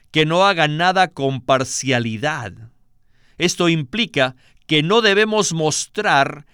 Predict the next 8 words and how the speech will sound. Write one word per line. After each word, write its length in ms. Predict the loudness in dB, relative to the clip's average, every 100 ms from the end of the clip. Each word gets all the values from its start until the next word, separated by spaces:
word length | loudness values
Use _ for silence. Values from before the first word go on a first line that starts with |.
| _
ningún 500 | -2 0 0 -2 -4
favoritismo 1200 | 2 2 4 2 -2 -4 -2 0 -2 -2 -4 -6 _ -4
hacia 340 | -4 -2 -2
el 120 | 0
acusado. 760 | -2 -2 -6 -4 -6 -8 -12 -16 _ _ _ _ _ _ _ _ _ _
Por 160 | -4 -2
una 220 | 0 0
parte, 520 | 0 0 0 -4 -4